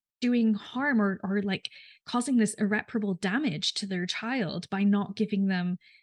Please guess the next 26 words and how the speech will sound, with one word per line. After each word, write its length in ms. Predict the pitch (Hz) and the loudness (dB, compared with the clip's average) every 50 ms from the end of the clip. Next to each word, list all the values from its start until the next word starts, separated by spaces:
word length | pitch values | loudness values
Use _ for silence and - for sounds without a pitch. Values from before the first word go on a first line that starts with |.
| _ _ _ _ _ _ - | _ _ _ _ _ _ 0
these 280 | - 208 196 185 - - | 2 2 2 2 -2 -6
foods 500 | - - 277 277 262 220 196 185 - - - | -6 -2 0 2 2 2 2 0 -4 -6 -2
and 120 | 220 196 196 | 0 0 2
just 180 | 220 220 - | 0 -2 -6
causing 440 | - - - 226 233 269 262 262 240 | -10 -12 -6 -4 -4 -2 0 0 0
so 140 | 226 - 233 | 0 0 0
much 180 | 220 202 208 - | 0 0 0 -2
stress 480 | - - - 214 208 214 220 208 - | -2 -2 -2 -2 -2 -2 -2 -4 -4
and 120 | - 202 190 | -4 -2 -2
anxiety. 540 | 185 190 - 202 208 233 254 240 - 214 | -2 -2 -2 -2 -2 -2 -2 -2 -4 -6
So 120 | 202 - - | -6 -6 -6
it's 100 | 208 - | -6 -4
just, 200 | - 240 - - - | -6 -6 -8 -8 -8
like, 140 | - 262 - | -10 -4 0
another 460 | 247 226 226 220 220 226 233 240 226 220 | 2 4 4 6 4 4 2 2 2 2
way 320 | 202 208 208 208 202 190 | 2 2 2 2 2 0
that 280 | 190 196 190 185 170 - - - - - _ - 214 | -2 -2 -4 -4 -6 -6 -12 -20 -20 -20 _ -10 -2
this, 260 | - 240 208 - - _ _ - | 0 0 0 0 -2 _ _ 0
this 140 | 226 196 | 2 2
shows 300 | - - - 220 208 202 | 2 2 2 2 2 2
up 260 | 220 214 190 - - _ _ _ _ _ _ _ - | 2 0 -2 -2 -6 _ _ _ _ _ _ _ 0
in 120 | 240 220 208 | 4 4 4
the 80 | 208 | 6
world 260 | 196 208 202 196 190 | 4 4 2 2 0
of 100 | 196 190 | -2 -4
parenting. 800 | - - - 202 208 214 214 220 220 - 202 180 170 170 165 | -6 -6 -2 0 2 4 4 4 2 2 -2 -2 -2 -4 -8